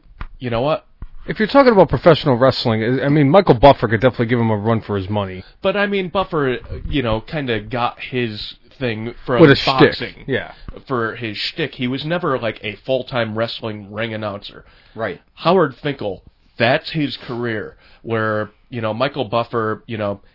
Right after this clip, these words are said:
Speaker 1: he's got his shtick, and he made all his money more or less off boxing, and he would do, you know, shots for W W E, shots for W C W. Not, uh,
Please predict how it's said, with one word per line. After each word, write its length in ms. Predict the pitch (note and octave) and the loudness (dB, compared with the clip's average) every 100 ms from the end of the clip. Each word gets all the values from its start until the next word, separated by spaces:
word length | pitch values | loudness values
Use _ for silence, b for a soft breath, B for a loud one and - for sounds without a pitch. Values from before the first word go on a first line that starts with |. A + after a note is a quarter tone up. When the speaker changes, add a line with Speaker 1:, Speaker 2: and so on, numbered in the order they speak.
| - | -10
Speaker 1:
he's 180 | A#2+ | -8
got 200 | - B2+ | -2 -2
his 120 | A#2 G#2+ | -2 -6
shtick, 560 | - - D#3+ D3 - - | -8 -4 -4 -4 -8 -8
and 260 | A2+ A2 | -6 -6
he 140 | A#2+ B2+ | -6 -4
made 220 | A#2+ A#2+ | -2 -2
all 260 | - A2+ A#2 | 0 -2 -2
his 200 | G#2+ - | -6 -4
money 380 | A2 G#2+ G#2+ G2+ | -4 -4 -8 -12
more 260 | D#3 G3 C3+ | -4 -2 0
or 60 | |
less 240 | A#2 A2+ - | 0 -2 -4
off 240 | G#2 - | -8 -4
boxing, 640 | C3 A#2+ B2+ - A2+ G#2+ b b b | -4 -4 -6 -8 -8 -8 b b b
and 200 | A2 A2+ | -6 -4
he 120 | B2 | -2
would 220 | A#2 A2+ | -2 -2
do, 320 | B2 A2+ A2 A2 | -2 -2 -2 -4
you 120 | A#2 | -6
know, 140 | A2 | -4
shots 400 | A2 - A#2+ A#2+ - | -4 -4 -4 -4 -8
for 140 | A#2 | -10
W 300 | G#2+ A2 G#2+ | -4 -4 -4
W 380 | G#2+ G#2 G#2+ G#2+ | -4 -4 -2 -2
E, 280 | G#2+ A2 G#2 b b b | 0 -2 -4 b b b
shots 420 | - B2 A#2 - | -2 -2 -2 -6
for 320 | - A2 G#2+ | -8 -4 -4
W 380 | G2+ A2 G#2+ G#2+ | -2 -4 -4 -8
C 220 | - G#2+ | -8 -12
W. 480 | G2 F#2+ - - - b b b - | -10 -12 -14 -20 -20 b b b -6
Not, 280 | A#2 A2+ | -4 -2
uh, 280 | A2+ G#2+ G#2 | -2 0 0